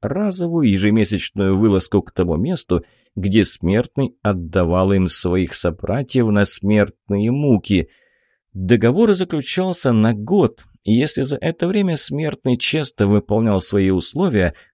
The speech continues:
то он навсегда избавлялся от страха перед немёртвыми, получал кучу золота и очень хреновое посмертие, поскольку за такие вещи, даже при отсутствии каких-либо богов,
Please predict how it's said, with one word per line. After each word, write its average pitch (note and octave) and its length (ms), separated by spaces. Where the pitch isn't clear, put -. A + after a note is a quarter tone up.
то D#3+ 120
он G#3+ 240
навсегда B2+ 720
избавлялся F#2 800
от - 280
страха G2 440
перед F#2 400
немёртвыми, C3+ 720
получал E3+ 500
кучу D#3+ 380
золота F#3+ 380
и D#3 120
очень E3 380
хреновое C#3+ 720
посмертие, A2 840
поскольку - 540
за F#2 140
такие F2+ 400
вещи, G#2+ 500
даже A2+ 420
при G#2 160
отсутствии G#2+ 760
каких-либо G2+ 680
богов, F2+ 640